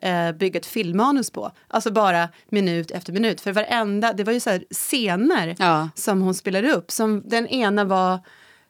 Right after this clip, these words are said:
Speaker 1: eh, liksom mer bizarr än den andra när det var den där typen av, av scener. Eh, och liksom förskräckliga scener också som hon målar upp kring
Speaker 2: Mm.
Speaker 1: hur det ser ut i
Speaker 2: Ja,
Speaker 1: världen.
Speaker 2: ja.
Speaker 1: Och som hon sa, jag måste, jag trodde också det skulle bli en,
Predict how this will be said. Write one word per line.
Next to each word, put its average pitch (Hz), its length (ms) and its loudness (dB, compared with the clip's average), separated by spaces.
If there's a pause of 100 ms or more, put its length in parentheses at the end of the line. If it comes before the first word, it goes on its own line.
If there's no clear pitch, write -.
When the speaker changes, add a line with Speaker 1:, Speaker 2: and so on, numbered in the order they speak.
(140)
Speaker 1:
eh, 180 600 0 (340)
liksom 208 260 -4
mer 233 200 2
bizarr 190 420 0
än 185 180 0
den 185 100 2
andra 170 300 0
när 175 100 2
det 175 60 0
var 165 160 0
den 170 140 -2
där 196 140 0
typen 156 380 -6
av, 151 200 -4
av 165 60 -8
scener. 156 520 -4 (540)
Eh, 175 340 -4 (300)
och 214 200 -4 (400)
liksom 175 320 -6 (500)
förskräckliga 285 680 -2
scener 165 340 -2
också 160 340 -6 (120)
som - 180 -4
hon 170 80 0
målar 165 220 -4
upp - 240 -14
kring 185 240 -2
Speaker 2:
Mm. 170 140 4
Speaker 1:
hur 170 100 0
det 160 100 -4
ser 165 160 -4
ut 247 260 -2
i 185 40 -4
Speaker 2:
Ja, 185 100 -2
Speaker 1:
världen. 175 380 2 (120)
Speaker 2:
ja. 185 260 0 (100)
Speaker 1:
Och 262 140 -2
som 285 140 2
hon 311 100 2
sa, 262 160 -2
jag 254 140 2
måste, 262 360 -2
jag 269 140 0
trodde 247 200 -2
också 262 200 -4
det 339 100 -2
skulle 311 260 -6
bli 185 300 -2
en, 170 480 -2